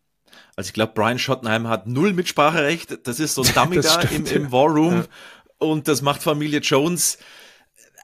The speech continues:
Speaker 1: Das heißt jetzt nicht, dass Tyler Booker schlecht ist und das passt schon auch irgendwie, weil du ja für Zach Martin jemanden brauchst. An zwölf. Ich hätte mir eher einen
Speaker 2: Ja, ja.
Speaker 1: Skillplayer gewünscht für die Offensive. Ähm, in drei der letzten vier Jahre wurde jetzt ein O-Liner geholt in der ersten Runde.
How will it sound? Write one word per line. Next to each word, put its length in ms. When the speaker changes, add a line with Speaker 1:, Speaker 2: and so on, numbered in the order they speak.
Speaker 1:
Das 120
heißt 160
jetzt 60
nicht, 140
dass 100
Tyler 260
Booker 280
schlecht 300
ist 80
und 60
das 140
passt 280
schon 140
auch 100
irgendwie, 260
weil 120
du 80
ja 60
für 120
Zach 220
Martin 260
jemanden 220
brauchst. 360
An 140
zwölf. 600
Ich 60
hätte 160
mir 140
eher 220
einen 100
Speaker 2:
Ja, 160
ja. 80
Speaker 1:
Skillplayer 420
gewünscht 340
für 100
die 120
Offensive. 800
Ähm, 580
in 520
drei 220
der 80
letzten 300
vier 200
Jahre 360
wurde 140
jetzt 140
ein 80
O-Liner 400
geholt 260
in 80
der 80
ersten 240
Runde. 460